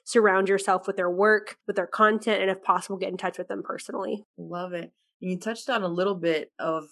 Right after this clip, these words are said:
Speaker 2: what you're working on in your company, the Purpose Company, six to twelve months. What's, what's coming up?
Speaker 1: Yeah, so much. So, um, our ted Talk, so, uh, our second ted Talk, uh, our ted X Talk is called Your Purpose Is Your Permission.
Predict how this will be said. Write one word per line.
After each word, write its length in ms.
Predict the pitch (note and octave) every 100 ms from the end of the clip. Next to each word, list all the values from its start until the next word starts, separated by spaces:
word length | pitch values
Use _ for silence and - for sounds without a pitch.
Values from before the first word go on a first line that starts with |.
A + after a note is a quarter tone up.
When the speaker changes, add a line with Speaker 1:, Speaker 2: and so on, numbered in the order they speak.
| _
Speaker 2:
what 200 | - F3+
you're 100 | F3
working 280 | E3+ E3+ E3+
on 320 | D#3+ D#3+ D#3+ -
in 100 | E3
your 120 | D#3
company, 380 | D#3+ B3+ B3+ E3+
the 60 | D#3
Purpose 320 | - D#4+ F#3+
Company, 520 | - D#3 F3 D#3+ - _ _
six 260 | - F3+ -
to 120 | E3+
twelve 320 | E3 E3 D#3
months. 300 | D#3+ D3 D3
What's, 320 | - F#3+ F#3+ -
what's 180 | G3 G#3
coming 320 | - G#3+ G#3
up? 220 | D4+ - _ _ _ _ _ _
Speaker 1:
Yeah, 500 | G#3 G3+ A3 C4 G#3+
so 440 | G3 - A#3+ C4+ C#4
much. 400 | A#3+ A3+ - -
So, 380 | - A#3 A3+
um, 220 | G#3+ G#3+ G#3+
our 340 | G#3+ G#3+ G#3+ G#3
ted 360 | - - C4+ B3+
Talk, 440 | - F#3+ F3+ F3+
so, 380 | - A3 G3+ G3 F#3+
uh, 640 | G3+ G3 F#3+ F#3 F#3 F3+ F3 - -
our 400 | G3 G3 F#3+ F#3
second 400 | - B3 B3+ G#3+
ted 200 | G#3+ G3
Talk, 460 | F#3+ F3+ F#3 - - -
uh, 60 |
our 240 | G3+ F#3+ G3+
ted 160 | A3
X 160 | G3+ -
Talk 280 | G#3 F#3+ - - _
is 140 | - G3+
called 220 | - G#3
Your 100 | G#3
Purpose 420 | G#3 A3+ A3+ B3
Is 100 | A#3
Your 120 | G3+
Permission. 880 | G3+ - G3+ F3+ F3+ - E3 E3+ A3+